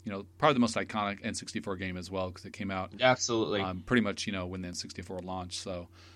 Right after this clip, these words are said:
Speaker 1: um, yeah, Mario sixty-four definitely gotta be on there.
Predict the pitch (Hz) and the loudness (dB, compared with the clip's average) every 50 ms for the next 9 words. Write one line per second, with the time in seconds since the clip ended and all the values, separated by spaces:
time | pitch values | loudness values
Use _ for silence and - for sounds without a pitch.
0 | - - - 110 101 95 92 92 - - - - - - 175 170 - - - - | -20 -14 -6 -4 -4 -2 -4 -6 -8 -12 -14 -8 8 10 10 10 10 6 -6 2
1 | 131 143 160 151 143 160 - - 131 113 127 127 123 123 113 120 120 113 117 107 | 6 6 6 6 2 -2 -2 -4 -4 0 4 6 6 6 6 4 0 2 0 0
2 | 98 104 98 98 98 101 98 92 92 90 90 87 87 87 | 2 2 0 2 0 0 0 0 0 0 -2 -4 -4 -6